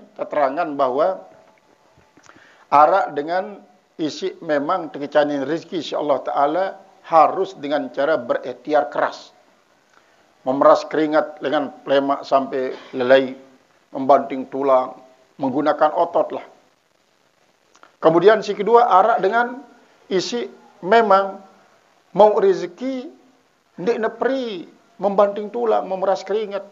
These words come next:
dia neperi ngadu otot. Ansal lebih kemilik doang, tekan insya Allah Subhanahu wa Ta'ala.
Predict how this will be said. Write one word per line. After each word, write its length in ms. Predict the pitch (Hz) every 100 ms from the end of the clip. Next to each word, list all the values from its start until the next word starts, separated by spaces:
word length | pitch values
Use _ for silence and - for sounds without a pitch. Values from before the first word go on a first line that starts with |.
| - _ _ _ _ _ _ -
dia 100 | 147
neperi 380 | 160 175 208 190
ngadu 160 | 180
otot. 480 | 180 185 190 220 - - - _ _ _ _ _ _ -
Ansal 400 | 151 151 180 175
lebih 160 | 160 156
kemilik 320 | 165 165 151
doang, 320 | 180 208 196 -
tekan 480 | 165 147 - 170 - - 160 170
insya 160 | 151
Allah 140 | 143 139
Subhanahu 320 | 127 - 123
wa 20 |
Ta'ala. 340 | 117 143 127